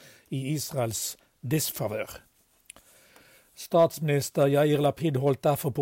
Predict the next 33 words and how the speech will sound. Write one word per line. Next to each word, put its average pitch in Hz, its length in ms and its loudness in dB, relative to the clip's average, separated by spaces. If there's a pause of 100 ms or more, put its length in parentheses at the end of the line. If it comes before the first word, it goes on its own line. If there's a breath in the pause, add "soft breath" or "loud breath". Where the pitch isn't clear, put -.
(140)
onsdag 139 260 -4
en 131 160 -4
pressekonferanse 135 1200 -2
med 143 80 -4
advarende 139 800 2
ord 156 400 -2
mot 147 320 -2
en 143 160 -2
ny 165 320 -2
og 147 160 0
enda 151 240 -2
mer 147 240 0
ettergivende 143 640 -2 (480 loud breath)
atomavtale 143 720 2
med 147 240 -2
Iran, 160 400 2 (400 loud breath)
og 175 160 -2
forsvarsminister 190 720 2
Benny 170 320 2
Gantz 180 400 2
dro 170 320 0
strake 175 480 4
veien 165 320 4
til 151 160 2
Washington 143 480 0
for 156 220 -2
å - 100 -10
prøve 165 240 2
enda 156 540 2
en 143 100 -2
gang 151 240 4 (480 loud breath)
å 151 160 2
bringe 139 480 2